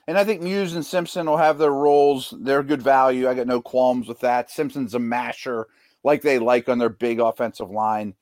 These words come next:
And the three weapons, you know, Bowden, I'm not exactly sure what to call him, just to call him a weapon.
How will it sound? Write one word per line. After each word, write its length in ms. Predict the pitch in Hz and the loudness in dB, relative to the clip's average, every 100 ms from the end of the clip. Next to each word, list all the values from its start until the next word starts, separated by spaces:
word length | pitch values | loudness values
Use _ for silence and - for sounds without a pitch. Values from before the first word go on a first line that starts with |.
| _ _ _ | _ _ _
And 180 | 175 196 | 2 2
the 60 | |
three 400 | 185 226 233 214 - | 2 2 0 -2 -8
weapons, 640 | 131 143 208 143 120 113 127 | -2 2 2 2 -2 -2 -4
you 80 | |
know, 80 | 123 | -4
Bowden, 400 | 104 135 151 127 | 2 2 2 2
I'm 100 | 123 | 0
not 160 | 127 131 | 0 0
exactly 320 | 131 120 - | -2 -4 -6
sure 140 | 135 | -8
what 200 | 120 131 - | -2 -4 -4
to 40 | |
call 300 | - 110 110 | -2 0 0
him, 160 | 113 107 | -2 -6
just 100 | - | -12
to 80 | |
call 220 | 107 110 110 | -4 -2 -2
him 100 | 104 | -4
a 40 | |
weapon. 480 | 98 123 127 110 98 | -2 -2 -2 -6 -8